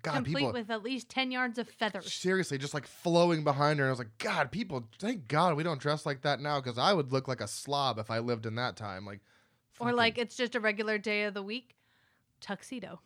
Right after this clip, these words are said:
Speaker 1: Right? In the middle of the day, fucking three, like, a three-piece suit, hot as hell. Like, I, no, I'm not doing that. Anyway, sorry. Um,
Speaker 2: No, I
Speaker 1: continue with
Speaker 2: often think about how people in olden times survived without air conditioning with that much of fabric.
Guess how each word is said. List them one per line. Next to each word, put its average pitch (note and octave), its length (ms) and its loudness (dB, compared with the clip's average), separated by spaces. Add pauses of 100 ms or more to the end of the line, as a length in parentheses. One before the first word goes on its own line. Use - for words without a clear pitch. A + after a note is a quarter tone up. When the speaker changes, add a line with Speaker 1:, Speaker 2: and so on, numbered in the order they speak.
Speaker 1:
Right? C3 300 0 (480)
In C3 100 -6
the B2 60 -4
middle F3 260 2
of E3 60 0
the D#3+ 60 -2
day, C3+ 560 4
fucking B2 580 -8
three, D#3+ 320 -2
like, C#3+ 140 0
a B2 80 -2
three-piece F3+ 580 -4
suit, E3+ 460 2 (260)
hot E3+ 260 0
as C#3 140 -2
hell. - 100 -12
Like, D3 120 -14 (140)
I, - 140 -12
no, A#3 560 2
I'm A3+ 60 -12
not C4 180 -8
doing C4 220 -2
that. G3 220 -4
Anyway, C3 260 -4
sorry. A#2 280 -2 (400)
Um, A#2+ 400 0 (120)
Speaker 2:
No, G#3+ 180 4
I A#3 80 8
Speaker 1:
continue A#3+ 80 6
with A3+ 80 6
Speaker 2:
often A3 240 -2
think F#3+ 200 -4
about F#3 260 0
how F#3 140 0
people F#3+ 460 -4
in F#3 220 -6 (360)
olden F#3+ 300 -6
times F#3 300 -4
survived F3+ 400 -2
without F3 260 -2
air F3+ 160 -4
conditioning A3+ 680 -6
with F#3+ 160 -6 (360)
that F#3+ 260 2
much G#3 220 -2
of G#3 60 -10
fabric. G3+ 520 -4